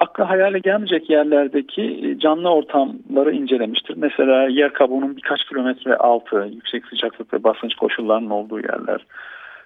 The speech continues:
E, e, lavların, yani volkanlardaki lav akıntılarının hemen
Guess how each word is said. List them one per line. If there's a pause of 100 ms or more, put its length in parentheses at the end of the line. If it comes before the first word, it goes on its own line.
(160)
E, (800)
e, (600)
lavların,
yani
volkanlardaki
lav
akıntılarının
hemen